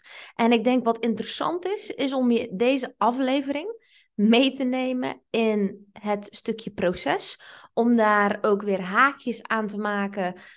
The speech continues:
eh, als we het hebben over de verkramping die in je systeem zit, de verkramping die in je mindset zit. Ehm, om je daar wat handvaten aan te geven,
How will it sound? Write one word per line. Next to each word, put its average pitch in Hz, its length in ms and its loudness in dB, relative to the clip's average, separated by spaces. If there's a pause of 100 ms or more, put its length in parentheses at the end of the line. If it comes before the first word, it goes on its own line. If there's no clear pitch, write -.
(140)
eh, 202 320 2
als 240 160 2
we 240 60 -2
het 233 100 -4
hebben 208 280 2
over 202 500 0
de 190 120 0
verkramping 277 840 0
die 269 120 -4
in 254 180 -2
je 254 80 0
systeem 247 580 -4
zit, 262 200 -4
de 220 80 -4
verkramping 240 760 2
die 220 180 -4
in 208 180 2
je 180 200 0 (240)
mindset 294 680 2
zit. 339 380 -6 (840)
Ehm, 233 400 4 (360)
om 330 260 6
je 311 100 0
daar 277 400 0 (120)
wat 220 200 0
handvaten 269 580 0
aan 254 120 -4
te 247 100 -10
geven, 233 560 -2